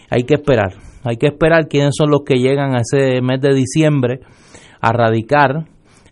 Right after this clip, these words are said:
eh, y finalmente cuál es el cuadro de, de los candidatos.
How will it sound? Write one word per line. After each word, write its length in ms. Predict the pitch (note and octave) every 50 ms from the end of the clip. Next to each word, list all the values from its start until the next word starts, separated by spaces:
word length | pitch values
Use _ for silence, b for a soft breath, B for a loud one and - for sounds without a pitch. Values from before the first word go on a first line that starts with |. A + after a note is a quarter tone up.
| b _
eh, 1000 | - A#2+ A2+ A2+ A2+ A2 A2 A2 A2 A2 G#2+ G#2+ G#2 G#2+ G#2+ A2 A2 A2 A2 - _ -
y 380 | C3 B2+ B2 A#2+ A#2 A2+ A2 G#2
finalmente 680 | - - B2 A#2 A2+ A2+ A#2+ B2+ C3 C3+ C#3+ C3+ C3+ A2
cuál 220 | G#2 A#2 A#2 B2
es 60 | B2
el 120 | B2 B2 A#2+
cuadro 680 | - - A#2 A#2 B2 C3 B2+ B2 A#2 A2+ G#2+ G#2 G#2 G#2+
de, 300 | G#2 G#2+ A#2 A2 - -
de 240 | - B2+ A2 A#2 A2
los 140 | A2 G#2 -
candidatos. 760 | - A#2 A2+ G#2+ G#2+ G#2+ G#2 A2 A2+ A2 - - G2 -